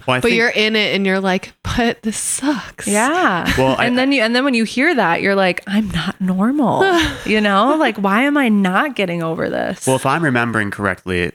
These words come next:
Speaker 1: just from your, what you told me, it was, it was more of, like, "You have this amount of time and that's it to
Speaker 3: Yeah.
Speaker 1: get over it."
Speaker 3: Yeah.
Speaker 2: Mm.
Speaker 3: That was kind of the advice. Unfortunately, it was like, "Take, take this time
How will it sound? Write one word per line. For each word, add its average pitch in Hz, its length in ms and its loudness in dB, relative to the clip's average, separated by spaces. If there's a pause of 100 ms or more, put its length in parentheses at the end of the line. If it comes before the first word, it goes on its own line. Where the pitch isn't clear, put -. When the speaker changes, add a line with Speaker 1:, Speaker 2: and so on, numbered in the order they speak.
(200)
Speaker 1:
just - 200 -2
from 98 180 0
your, 95 200 0
what 98 280 -4
you 92 140 0
told 95 320 0
me, 85 200 -4
it 98 120 -4
was, 95 200 -2
it 92 100 -2
was 95 180 -2
more 98 320 0
of, 90 160 -4
like, 87 400 -4 (440)
"You 107 200 0
have 98 440 -2
this 101 220 -2
amount 92 320 0
of 85 60 -4
time 98 540 -2 (460)
and 151 120 -4
that's - 320 -4
it - 200 -4 (120)
to - 100 -14 (340)
Speaker 3:
Yeah. 196 280 2
Speaker 1:
get 95 120 -2
over 220 340 -2
it." 208 100 0
Speaker 3:
Yeah. 156 200 0
Speaker 2:
Mm. 175 60 -8
Speaker 3:
That 196 160 0
was 214 180 -2
kind 220 300 0
of 214 160 -2
the 226 120 0
advice. 175 760 -2
Unfortunately, 165 760 -2
it 160 80 0
was 170 220 -2
like, 160 380 -2 (240)
"Take, 190 300 -2 (100)
take - 300 -4
this 233 180 0
time 196 460 0